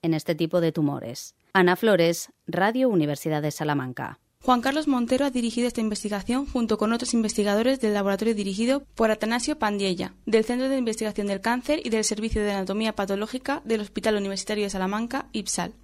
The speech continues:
Speaker 2: En el trabajo también ha colaborado el doctor Alberto Ocaña,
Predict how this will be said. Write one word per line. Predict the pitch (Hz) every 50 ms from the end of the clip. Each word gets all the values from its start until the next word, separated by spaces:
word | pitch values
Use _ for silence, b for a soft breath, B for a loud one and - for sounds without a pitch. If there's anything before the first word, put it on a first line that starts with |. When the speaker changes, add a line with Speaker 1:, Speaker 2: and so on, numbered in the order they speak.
| - -
Speaker 2:
En | - 226 233
el | 220 220
trabajo | - 220 226 247 269 262 - 277
también | 269 240 233 226 226
ha | 220
colaborado | 208 214 208 202 196 196 202 220 233 247
el | 262 240 202
doctor | 214 208 - - 220 226 220
Alberto | 202 196 208 214 - - 208 190
Ocaña, | 185 - 208 220 233 254 269 285